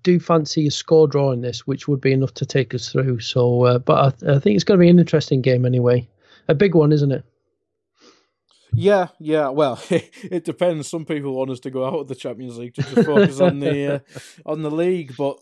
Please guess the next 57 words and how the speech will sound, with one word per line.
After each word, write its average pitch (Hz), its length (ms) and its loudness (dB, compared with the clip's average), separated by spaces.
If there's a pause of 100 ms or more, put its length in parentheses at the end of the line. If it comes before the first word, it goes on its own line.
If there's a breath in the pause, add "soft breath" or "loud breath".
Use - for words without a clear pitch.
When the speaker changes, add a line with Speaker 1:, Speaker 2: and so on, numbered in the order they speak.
(100)
Speaker 2:
um, 185 160 -6
Speaker 1:
Well, 277 380 4
you 240 140 2
know, 233 220 4 (260)
no 214 240 4
harm 214 320 2
in 202 100 2
winning 196 280 4
the 175 60 4
double, 147 380 0
though, 147 160 2
is 143 140 2
there? 135 180 -2 (100)
Speaker 2:
Oh, 277 280 2
no. 139 400 0
I 143 80 -12
mean, 151 260 -6
as 156 140 -8
long 294 180 -6
as 190 80 -8
we 214 60 -8
win 131 160 -6
the 117 80 -10
Premier 143 280 -8
League, 120 240 -8
and 160 120 -10
then, 285 100 -8 (100)
then 508 100 -6 (180)
the 349 80 -6
Champions 151 420 -8
League 143 180 -8
will 135 60 -10
be 135 80 -10
fine. 190 400 -8
It'll 175 140 -12
be 185 100 -10
lovely. 294 440 -10 (420 loud breath)
Um, 160 520 -6
Speaker 1:
Yeah, 220 260 4
Speaker 2:
but, - 200 -4
Speaker 1:
nice 220 160 2
to 196 80 -2
celebrate 170 440 2
the 143 60 0
double. 127 240 0
Speaker 2:
yeah, 123 80 -2 (160)
I 151 100 -8
think 240 280 -8
we 208 60 -6
should 156 280 -10
di-, 160 200 -2
at 170 160 -10
least 190 460 -6
get 151 200 -8
past - 320 -16
Bayern 113 320 -12
Munich 104 400 -14